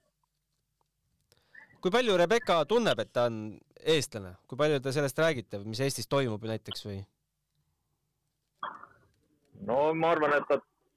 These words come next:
Speaker 2: tunneb, et rohkem, et ta on rohkem rootslane. No nii üles kasvanud siin selles, selles õhkkonnas ja et ta, ma arvan, et ta tunneb, et rohkem,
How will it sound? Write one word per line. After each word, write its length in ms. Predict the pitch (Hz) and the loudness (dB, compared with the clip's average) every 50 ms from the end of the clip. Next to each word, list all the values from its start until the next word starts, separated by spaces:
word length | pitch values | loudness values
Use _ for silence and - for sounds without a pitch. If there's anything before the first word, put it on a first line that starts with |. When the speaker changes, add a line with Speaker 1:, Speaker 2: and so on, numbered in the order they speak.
| _ _ _ - - _ | _ _ _ -20 -20 _
Speaker 2:
tunneb, 280 | - 170 170 160 147 135 | 0 0 2 2 2 2
et 180 | 139 135 - 151 | 2 0 0 -2
rohkem, 300 | 156 151 - - 127 123 | -2 -2 0 -2 -2 -2
et 120 | 120 - | -2 -2
ta 100 | 135 127 | -2 -2
on 60 | 127 | 0
rohkem 320 | 139 139 135 - - 135 127 | 0 0 0 0 -2 0 2
rootslane. 420 | 135 131 117 - - 101 101 98 - _ _ _ _ - - _ _ _ - - | 2 2 0 -2 -6 -8 -8 -8 -12 _ _ _ _ -20 -20 _ _ _ -4 -2
No 120 | 135 139 | -2 0
nii 320 | 147 147 143 143 139 139 143 | 2 2 2 4 4 4 4
üles 200 | 139 139 123 - - | 4 2 0 0 0
kasvanud 380 | 135 123 - - 117 107 101 - | -2 -2 -2 -2 -4 -4 -4 -6
siin 220 | 113 117 117 107 - | -10 -10 -10 -6 -4
selles, 240 | 113 110 110 104 - _ _ _ _ _ - - _ _ _ _ _ _ _ _ _ _ - - - - _ _ _ | -2 -2 -2 -4 -4 _ _ _ _ _ -20 -20 _ _ _ _ _ _ _ _ _ _ -20 -20 -20 -20 _ _ _
selles 400 | 123 117 117 110 - - - - - _ _ - _ - - - - - 147 | -4 -2 -2 -2 -4 -6 -12 -20 -20 _ _ -20 _ -10 -8 -8 -4 -2 -2
õhkkonnas 540 | 135 - 101 - 113 107 104 107 101 - - | -2 -2 -2 -2 0 0 0 0 -4 -2 -2
ja 120 | 104 104 101 98 104 104 - - - - - - _ - - _ _ _ - - - - | -2 -2 -2 -2 -4 -6 -6 -8 -12 -16 -18 -20 _ -20 -20 _ _ _ -12 -12 -10 -14
et 120 | - - _ | -16 -10 _
ta, 120 | 117 113 107 104 - - _ _ _ _ _ _ _ _ - | -2 0 0 -2 -2 -8 _ _ _ _ _ _ _ _ -4
ma 100 | 113 120 | -2 0
arvan, 200 | 120 120 113 113 | 0 2 0 0
et 80 | 110 - | 0 0
ta 80 | 117 110 | 0 0
tunneb, 280 | 123 123 120 110 107 - | 0 0 0 -2 -4 -4
et 140 | - 120 123 | -2 -2 0
rohkem, 300 | 117 - - 117 117 | 0 -2 -4 -6 -6